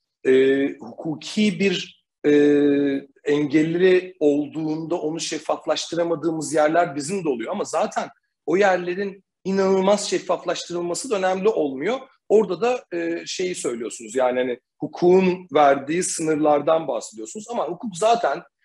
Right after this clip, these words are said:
yani şeffaflaştırma dediği şey işte, e, karı şeffaflaştırma demiyor zaten. Yani şeyi şeffaflaştırma demiyor. Dolayısıyla, e,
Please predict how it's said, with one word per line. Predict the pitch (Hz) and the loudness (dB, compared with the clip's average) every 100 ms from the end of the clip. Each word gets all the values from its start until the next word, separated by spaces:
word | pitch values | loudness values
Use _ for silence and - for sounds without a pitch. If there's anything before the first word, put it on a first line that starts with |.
| _ - | _ 0
yani | 165 170 | 2 2
şeffaflaştırma | - 185 - 180 190 180 - 208 180 156 | 0 -2 0 0 0 -2 -2 -6 -4 -4
dediği | 170 170 180 | -6 -6 -6
şey | - 175 170 _ _ | -2 -4 -6 _ _
işte, | - - 160 147 - - - - - | -6 -2 -4 -6 -14 -20 -20 -20 -8
e, | 165 151 147 147 | 0 2 4 2
karı | - 202 175 | 4 4 4
şeffaflaştırma | - 185 196 170 185 - 107 160 | 2 0 0 -2 -2 -4 -6 2
demiyor | 180 180 151 | 2 4 0
zaten. | 110 101 87 82 _ _ _ | -2 -6 -8 -14 _ _ _
Yani | 170 139 139 | 0 0 0
şeyi | - 170 | 0 0
şeffaflaştırma | - 160 160 - - 120 156 156 | 0 0 -2 -4 -8 -6 -4 0
demiyor. | 170 139 107 | -2 -2 -2
Dolayısıyla, | 143 151 151 151 180 170 160 - _ _ _ - | 0 2 0 -2 0 2 2 -2 _ _ _ -4
e, | 147 147 147 | -2 0 0